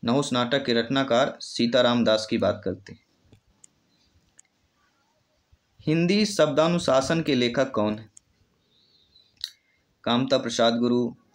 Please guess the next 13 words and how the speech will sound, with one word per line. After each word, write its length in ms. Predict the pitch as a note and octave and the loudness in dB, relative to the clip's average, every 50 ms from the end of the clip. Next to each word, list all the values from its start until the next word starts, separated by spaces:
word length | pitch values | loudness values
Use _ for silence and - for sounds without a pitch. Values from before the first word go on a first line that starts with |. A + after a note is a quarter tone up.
| _ - | _ -8
किशोरीदास 600 | A2 G#2+ - A#2 A2 A2 A2 A2+ G#2+ G#2+ G#2 - G2 | -8 -6 -2 -2 0 0 2 2 2 2 2 0 0
वाजपेयी 460 | G2+ G2+ G2 - - A2+ A2+ A#2+ A#2+ | 0 0 0 -2 -2 0 2 2 4
जी, 360 | A#2 A#2+ A#2+ A#2+ A#2+ A#2 - _ _ _ _ _ _ _ _ _ - | 4 4 4 2 2 -2 -4 _ _ _ _ _ _ _ _ _ -12
श्याम 300 | - - A2+ A2+ A2+ A2 | -6 -4 -2 -2 -2 -2
सुंदर 340 | - A2 G#2+ G#2 G#2 G2+ | -2 -2 0 0 0 0
दास 280 | F#2+ G2 G#2 G#2+ A2 A#2 | 2 2 2 2 2 0
जी, 380 | A#2+ A#2+ A#2+ B2 B2 A#2+ - _ _ - | 2 2 2 2 0 -2 -8 _ _ -6
रामचंद्र 460 | A2 G#2+ G#2+ G#2+ G#2 - G#2+ A2 G#2+ | -4 -2 -2 -2 -4 -4 -6 -4 -2
वर्मा 280 | G2+ F#2+ F#2+ F#2+ F#2+ G2+ | -2 -2 -2 -2 -4 -8
जी। 160 | G2 - - _ _ _ _ _ - _ _ | -10 -12 -16 _ _ _ _ _ -20 _ _
सभी 280 | - - A#2+ A#2 A2 | -6 -6 -4 -4 -2
कमेंट 320 | G#2 F#2 F2+ F#2+ G2+ G2 - | -4 -4 -8 -8 -10 -10 -14
कीजिए। 180 | - _ _ | -20 _ _